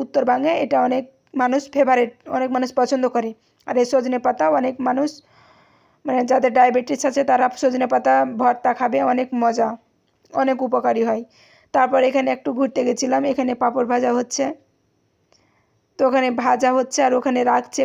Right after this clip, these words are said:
কারণ তেলটা যেন স-, নিচে চলে আসে তার জন্য। তো এখানে গরম গরম যারা নিবে দাঁড়িয়ে থেকে নিতে হয়, তা আমি নিচ্ছিলাম,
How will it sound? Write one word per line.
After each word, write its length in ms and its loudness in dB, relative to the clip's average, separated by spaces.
কারণ 260 2
তেলটা 260 0
যেন 120 0
স-, 160 -10
নিচে 420 -4
চলে 160 4
আসে 220 0
তার 200 0
জন্য। 260 -4
তো 120 -18
এখানে 220 0
গরম 280 0
গরম 260 0
যারা 200 2
নিবে 280 0
দাঁড়িয়ে 340 2
থেকে 160 -2
নিতে 220 -4
হয়, 200 -2
তা 180 -4
আমি 180 -4
নিচ্ছিলাম, 480 -4